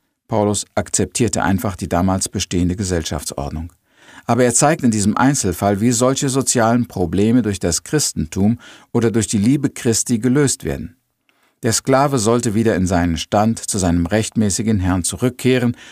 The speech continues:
und ihm in Ergebenheit als ein guter Christ dienen. Aber Philemon sollte seinen Sklaven als einen Bruder in Christus aufnehmen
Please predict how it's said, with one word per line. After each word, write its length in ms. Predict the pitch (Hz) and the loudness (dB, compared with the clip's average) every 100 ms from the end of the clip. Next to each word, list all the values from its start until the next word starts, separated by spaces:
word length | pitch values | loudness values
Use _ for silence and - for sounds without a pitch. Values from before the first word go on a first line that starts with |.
| - - | -8 0
und 220 | 123 - | 0 2
ihm 260 | 135 156 | 2 2
in 120 | 104 85 | 2 0
Ergebenheit 800 | 76 98 113 117 104 104 101 - | 0 2 2 2 2 0 -2 -2
als 160 | 85 - | -2 0
ein 160 | 85 | 0
guter 320 | 101 117 113 | 0 0 -2
Christ 400 | 107 120 107 - | -2 -4 -4 0
dienen. 400 | 120 107 73 82 - _ _ _ _ _ _ - | 2 2 0 -6 -14 _ _ _ _ _ _ -2
Aber 220 | 107 95 | 0 0
Philemon 520 | - 127 131 131 131 | 2 2 4 4 4
sollte 240 | 110 101 | 2 2
seinen 260 | 92 92 90 | 2 2 2
Sklaven 540 | - - 98 113 120 | 0 0 2 2 2
als 120 | 104 - | 0 0
einen 300 | 76 80 80 | 0 0 0
Bruder 380 | 107 139 143 | 2 2 4
in 100 | 135 | 2
Christus 420 | 127 156 151 113 - | 2 0 0 -2 0
aufnehmen 600 | 95 92 113 117 131 | 0 2 2 2 2